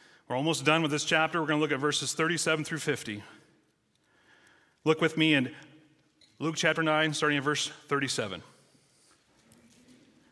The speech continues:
"And the next day, when they had come down from the mountain, a great crowd met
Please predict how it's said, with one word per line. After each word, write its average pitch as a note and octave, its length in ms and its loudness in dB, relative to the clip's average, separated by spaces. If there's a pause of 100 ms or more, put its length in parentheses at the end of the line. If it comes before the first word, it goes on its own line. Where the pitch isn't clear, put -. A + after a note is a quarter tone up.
(1300)
"And B2+ 80 -4
the C3 60 2
next D3 300 2
day, E3 280 4
when D#3 140 0
they D3+ 80 4
had D3 160 0
come D#3 180 0
down D#3 240 2
from D3+ 160 -6
the C3+ 60 0
mountain, D#3+ 440 -2
a C3+ 60 -6
great D3+ 380 -2
crowd C#3+ 400 2
met C3+ 200 -2